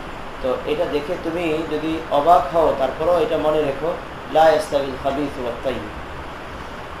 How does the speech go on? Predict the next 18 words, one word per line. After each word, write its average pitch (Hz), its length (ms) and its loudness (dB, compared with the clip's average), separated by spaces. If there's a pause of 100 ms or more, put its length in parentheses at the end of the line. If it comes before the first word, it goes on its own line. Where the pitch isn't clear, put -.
(100)
فاتقوا 147 420 0
الله 180 380 8 (160)
في 156 220 -2 (180)
ترك 180 300 2
الخبيث 160 580 0 (920)
يا 185 480 10
أولي 160 200 2
الألباب 139 640 4 (140)
لعلكم 143 640 4 (160)
تفلحون 151 720 0 (100)
تفوزون। 127 680 2 (2000)
ونزل 190 460 4
لما 175 600 6 (100)
أكثروا 160 480 2 (140)
سؤاله 147 760 2 (460)
صلى 135 220 -2
الله 156 560 6
عليه 143 460 2